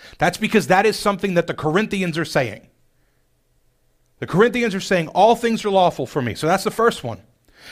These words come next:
And the basic idea behind this is that you can do whatever you want. All things are lawful. I can do, I have the right to do whatever I want.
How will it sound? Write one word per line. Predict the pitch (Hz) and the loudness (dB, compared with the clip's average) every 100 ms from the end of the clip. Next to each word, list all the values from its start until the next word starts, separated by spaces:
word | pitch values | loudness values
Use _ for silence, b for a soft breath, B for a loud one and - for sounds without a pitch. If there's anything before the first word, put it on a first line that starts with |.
| B | B
And | 175 | 2
the | |
basic | 220 254 262 262 | 2 0 -2 0
idea | 233 214 | 2 2
behind | 208 180 240 269 | 0 0 2 2
this | 156 160 196 - B B | 2 0 -2 -8 B B
is | 185 | -2
that | 214 | 0
you | 190 247 | 0 -2
can | 247 | 0
do | 226 | 0
whatever | 214 214 | 0 0
you | 214 | 0
want. | 262 294 - - - _ _ _ _ _ _ _ _ _ _ | 2 2 -2 -12 -20 _ _ _ _ _ _ _ _ _ _
All | 190 247 | 2 2
things | 277 254 220 | 2 -2 0
are | |
lawful. | 240 220 156 - | 2 2 0 0
I | 165 214 | 4 4
can | 262 277 | 4 0
do, | 147 180 156 180 B B B B _ - | -2 -2 -2 -4 B B B B _ 0
I | 202 | 0
have | 196 | 0
the | 175 | -4
right | 143 214 262 - | 0 2 2 -4
to | 233 | -4
do | 190 156 160 165 B | 0 0 0 -4 B
whatever | 131 143 - 208 226 247 240 233 B B - | -4 -2 2 2 4 4 4 2 B B 2
I | 170 156 147 156 156 _ _ | 4 6 4 0 -6 _ _
want. | 135 151 98 - | -4 -4 -4 -14